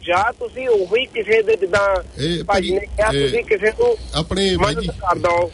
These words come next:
Speaker 2: ਆਪਣੇ ਬਾਈ ਜੀ, ਇਹ ਪ-, ਇਹ ਤੇ ਮੈਂ ਥੋੜ੍ਹਾ ਜਿਹਾ ਤੁਹਾਨੂੰ ਦੱਸਣਾ ਚਾਹਣਾ ਜੀ।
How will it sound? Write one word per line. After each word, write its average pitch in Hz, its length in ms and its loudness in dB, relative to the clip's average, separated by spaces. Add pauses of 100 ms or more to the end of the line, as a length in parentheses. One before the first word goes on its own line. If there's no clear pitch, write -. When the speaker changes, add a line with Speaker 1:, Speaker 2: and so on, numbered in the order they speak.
(120)
Speaker 2:
ਆਪਣੇ 185 280 0
ਬਾਈ 160 180 2
ਜੀ, 208 240 -2
ਇਹ 196 40 -2
ਪ-, 185 260 -6
ਇਹ 170 120 0
ਤੇ 190 180 -4
ਮੈਂ 185 160 0
ਥੋੜ੍ਹਾ 175 420 0
ਜਿਹਾ 180 160 -2 (680)
ਤੁਹਾਨੂੰ 131 200 0
ਦੱਸਣਾ 131 320 0
ਚਾਹਣਾ 131 280 -2
ਜੀ। 175 240 -2